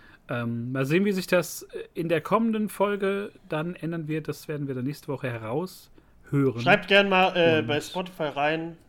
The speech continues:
Speaker 2: wie euch die, wie euch das so gefiel. Äh, war ja letztes Mal auch, äh, gab's zumindest zwei Kommentare. <laughs> Einer war von dir, Brösel, aber der andere nicht. Der war nicht
Speaker 1: <laughs>
Speaker 2: aus, von uns. Äh, deswegen, ähm, da freuen wir uns immer drüber. Und ja.
Speaker 1: Genau.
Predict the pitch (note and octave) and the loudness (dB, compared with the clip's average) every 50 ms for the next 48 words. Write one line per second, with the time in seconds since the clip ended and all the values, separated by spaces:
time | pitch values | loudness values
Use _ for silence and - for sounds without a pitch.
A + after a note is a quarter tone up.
0 | - - D3 D3 C#3+ A#2+ B2 C#3 B2+ - - - C3 B2+ B2 B2+ B2 C3+ C#3 A#2+ | -16 -10 -6 -6 -4 -4 -4 -6 -6 -6 -10 -12 -12 -12 -12 -12 -12 -14 -12 -6
1 | C#3 D#3 E3 - - C#3+ A#2 - C3 A2+ A2 G#2+ - - A2+ A#2 B2+ D#3 F3 F3+ | -4 -4 -4 -4 -6 -8 -8 -8 -10 -12 -12 -14 -14 -12 -10 -8 -8 -8 -10 -14
2 | - - C3+ B2 C3+ C3+ C3+ C3 B2+ C3+ C3 - C3 - - C3+ B2+ A#2 B2 C#3+ | -12 -12 -8 -4 0 2 2 2 0 -2 -6 -10 -14 -10 -8 -6 -4 -4 -4 -6
3 | - - - - D3+ C3+ B2+ A#2+ A#2+ A#2+ - - _ - - - - _ _ _ | -8 -14 -18 -16 -12 -10 -8 -8 -8 -10 -14 -18 _ -20 -20 -20 -20 _ _ _
4 | - - - - A#2 A2+ A2+ A#2+ A#2 A#2 A2+ A2+ - - C#3+ C#3+ - D3+ C#3+ C3+ | -20 -16 -12 -10 -10 -10 -10 -8 -8 -6 -6 -6 -4 -2 -2 -2 -2 -4 -6 -6
5 | A#2 - C#3 C3+ C3 C3 B2 A#2 A2 - A#3+ E3+ - G#3 F#3+ - E3 D#3 E3+ F#3 | -6 -4 -4 -4 -4 -4 -6 0 4 4 6 6 6 4 2 2 0 0 0 0
6 | F3+ E3+ F3 F3 E3+ E3+ - - F#3+ G3 G#3 E3+ E3 E3 E3+ F3+ - - - - | 2 2 2 2 2 0 4 6 8 10 10 10 8 6 6 4 -2 -12 -20 -20
7 | - _ _ _ _ _ C#3+ C3+ C3 C3+ C3+ C3+ C3 C3 C#3 E3+ G#3 - - - | -20 _ _ _ _ _ 0 0 0 0 0 -2 -4 -2 -2 -2 -4 -4 -8 -10
8 | - - D3+ - - D#3 D#3+ G#3 E3+ E3 F#3 A3 G3+ - - - - C#3+ D#3+ D#3+ | -6 -6 -4 -2 -2 2 4 4 6 6 6 4 2 -2 -8 -14 -4 0 0 0
9 | D#3+ - - D#3+ E3 E3 E3+ F3+ G#3 G#3+ - - - - - - - - A#2+ A2+ | 0 -2 -2 -2 2 2 2 2 2 0 -4 -10 -18 -20 -20 -20 -20 -20 -12 -8
10 | C3+ C3+ C3+ C#3 A#2 A#2 D3 D3+ D3 C#3+ D3 D3+ C3+ C3+ B2+ B2+ B2+ B2 B2 B2 | -6 -4 -4 -4 -6 -6 -6 -6 -6 -6 -6 -4 -4 -4 -4 -4 -6 -8 -10 -12
11 | - _ _ _ C3+ B2 B2 B2+ B2+ B2 - - D#3+ F#3 F#3+ F3+ D3+ - - - | -16 _ _ _ -4 -2 0 -2 -2 -4 -4 -4 -4 -4 -4 -4 -8 -10 -10 -10
12 | E3+ F3+ D3 A2 A2 A2 G#2 A2 A#2 C#3+ E3 F3+ - _ _ _ _ _ _ _ | -8 -8 -8 -6 -6 -8 -8 -6 -8 -8 -8 -12 -18 _ _ _ _ _ _ _
13 | _ _ _ _ _ _ _ _ _ - C#3 B2 B2 B2 - - E3+ G#2 - - | _ _ _ _ _ _ _ _ _ -14 -12 -12 -12 -14 -10 -8 -8 -8 -8 -10
14 | - _ _ _ _ _ _ _ _ - C3+ B2 A#2 A2+ A2 | -18 _ _ _ _ _ _ _ _ -6 -6 -4 -4 -6 -10